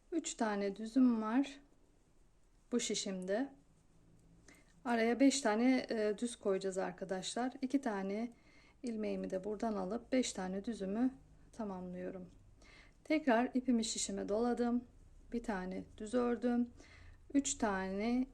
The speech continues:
ilmeğimin üçünü birden kestim. Bir tane düz ördüm.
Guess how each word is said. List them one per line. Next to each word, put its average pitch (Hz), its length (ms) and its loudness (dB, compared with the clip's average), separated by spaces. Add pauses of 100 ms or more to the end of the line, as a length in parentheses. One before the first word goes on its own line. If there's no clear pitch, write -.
ilmeğimin 202 540 -2
üçünü 208 420 -4
birden 208 400 -4 (160)
kestim. 233 720 0 (1700)
Bir 254 120 0
tane 196 420 -2
düz 226 160 -4
ördüm. 247 640 2